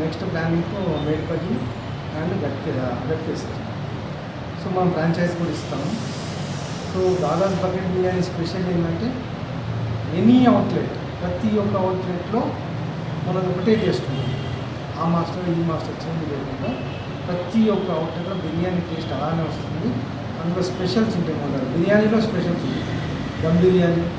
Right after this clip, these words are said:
చికెన్ ఫ్రై పీస్ బిర్యానీ, and మటన్ బిర్యానీ, మటన్ ఫ్రై పీస్ వస్తుంది, మటన్ ఫ్రై పీస్, ఫిష్, ప్రాన్స్, and పాయా బిర్యానీ.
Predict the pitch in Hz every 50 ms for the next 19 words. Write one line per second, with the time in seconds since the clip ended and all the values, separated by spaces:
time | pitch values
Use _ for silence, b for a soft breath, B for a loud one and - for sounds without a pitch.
0 | - - - - - - - 185 175 170 165 - 151 160 165 165 185 180 165 -
1 | 175 170 170 170 165 160 160 165 165 165 - - - - - - - - - -
2 | - - - - - - 160 160 156 151 156 156 151 147 143 143 147 151 156 175
3 | 175 170 170 170 165 165 160 160 160 - - - - 190 190 190 190 185 175 180
4 | 180 180 185 185 185 - - - - - - - - - - - - - - -
5 | 151 170 175 170 165 - - - 156 165 170 175 175 160 - - 147 147 - -
6 | - - - - - - - - - 190 - - - - 180 175 180 - - -
7 | - - - - - - - 160 165 185 190 185 180 - - - - - - -
8 | - - - - - - - - - - - 185 - 233 269 277 269 - - -
9 | - - - - 175 185 208 226 226 226 220 220 214 202 202 190 180